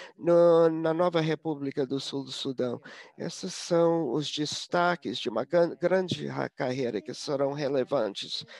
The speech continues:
pra nossa discussão hoje. Depois temos o doutor Abdel,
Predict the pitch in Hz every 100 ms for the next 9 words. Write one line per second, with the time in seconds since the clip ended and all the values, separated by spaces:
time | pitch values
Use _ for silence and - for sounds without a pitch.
0 | - - 123 135 135 - 139 - 135 -
1 | 143 113 101 82 80 - - - - 156
2 | 165 170 - 151 151 156 147 135 135 139
3 | - 147 151 147 - - - - - -
4 | 571 - - 143 143 180